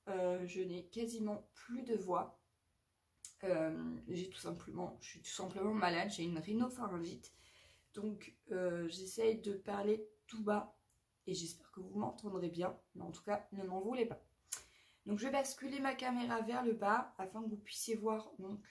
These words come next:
euh, tout ce que j'ai pu utiliser, euh, là-dessus.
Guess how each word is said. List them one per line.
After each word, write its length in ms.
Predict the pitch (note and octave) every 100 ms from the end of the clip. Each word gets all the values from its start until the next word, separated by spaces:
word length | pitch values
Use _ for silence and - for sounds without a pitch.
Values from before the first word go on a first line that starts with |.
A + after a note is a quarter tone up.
| _ _
euh, 220 | F3+ F3 E3+
tout 160 | A#3+
ce 100 | A3+
que 120 | -
j'ai 180 | G3+ G#3
pu 360 | G#3 - A3+ A3+ - - - _ _ _ -
utiliser, 720 | A#3+ - A#3 A3 G3 A3+ - - -
euh, 200 | F3+ F#3+
là-dessus. 720 | F#3 A#3 A3+ A3 - A3 C#4